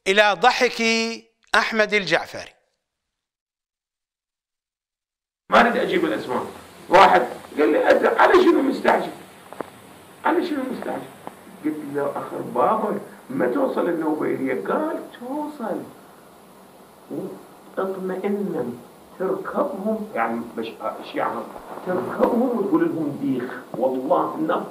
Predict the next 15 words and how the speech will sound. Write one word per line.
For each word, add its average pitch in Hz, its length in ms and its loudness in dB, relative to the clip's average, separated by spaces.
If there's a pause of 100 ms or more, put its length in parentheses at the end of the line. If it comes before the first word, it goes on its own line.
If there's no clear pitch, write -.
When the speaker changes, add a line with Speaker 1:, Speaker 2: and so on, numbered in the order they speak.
(100)
Speaker 2:
عبارته، 123 440 -2 (120)
واحد 139 240 0
من 117 100 -6
الأعلام - 440 -4 (640)
قبل - 120 -4 (100)
خمس 123 160 -2
سنوات. - 320 -12 (640)
قال - 80 -4
لي: 233 260 -2
"استاذ، - 1500 -12
مش 233 80 -6
ده 285 200 -2
أقول - 320 -4
لك. 190 220 -6 (760)
تركب." - 720 2